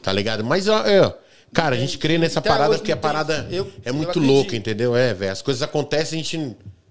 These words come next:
Speaker 1: às vezes não tá esperando e é, e é pra, e era, que era pra ser, né, velho?
Speaker 2: E nessa época
Speaker 1: Né?
Speaker 2: eu não tinha essa, esse, essa vontade de falar da tribo como eu tenho hoje, né? Eu não
Speaker 1: Aham.
Speaker 2: tinha. Conhecia mais ou menos o cara, mas sabia que era a tribo.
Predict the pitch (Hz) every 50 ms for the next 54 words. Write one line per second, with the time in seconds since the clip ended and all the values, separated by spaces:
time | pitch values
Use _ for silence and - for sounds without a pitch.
0 | _ _ _ _ _ _ _ _ - 110 110 139 143 143 160 165 - 170 170 165
1 | - - 180 160 156 165 180 196 180 196 196 190 190 190 190 190 175 170 180 185
2 | 196 190 190 - 185 175 185 185 190 185 180 180 180 185 180 - - - - 175
3 | 170 185 - 196 185 165 - - - 196 196 185 180 151 123 120 104 92 82 -
4 | 123 135 151 160 156 - - 165 147 151 175 117 123 139 185 180 185 185 190 196
5 | 190 190 - - 180 185 185 175 151 - - - 151 151 147 - - 151 151 143
6 | - - - - - - - _ _ _ - 123 - - 151 147 143 143 135 131
7 | - - - - - - - - - - 135 123 143 143 139 - 135 135 131 127
8 | 131 - - 131 135 135 127 131 - 147 143 139 - 156 156 160 151 151 - _
9 | - - 156 165 175 160 139 135 131 123 113 127 135 139 135 107 104 107 104 101
10 | 104 107 120 127 123 - - _ _ - 147 151 151 - - 170 156 170 185 196
11 | 190 196 196 190 196 196 190 - - - 156 139 135 131 123 123 - - _ _
12 | _ _ _ _ _ _ _ _ - 139 139 - 214 202 170 202 202 190 165 165
13 | 156 151 143 - - - 123 120 113